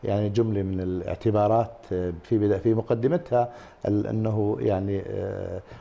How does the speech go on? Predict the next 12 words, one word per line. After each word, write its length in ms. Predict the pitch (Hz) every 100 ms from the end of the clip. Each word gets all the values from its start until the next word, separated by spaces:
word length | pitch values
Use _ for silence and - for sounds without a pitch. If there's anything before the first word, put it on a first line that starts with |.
| - -
هنالك 400 | 113 117 120 120
خلل، 460 | - 139 113 101 107
آه، 320 | 101 98 98
في 120 | -
البن-، 600 | 101 98 98 107 123 113 110
في 80 | -
البنية 340 | 98 117 127
التحتية 640 | 107 - - - 113 107 101 - - -
في 100 | 113
موضوع 460 | 113 104 101 110 101
فتحه 500 | - 131 - 110 104
على 280 | 104 104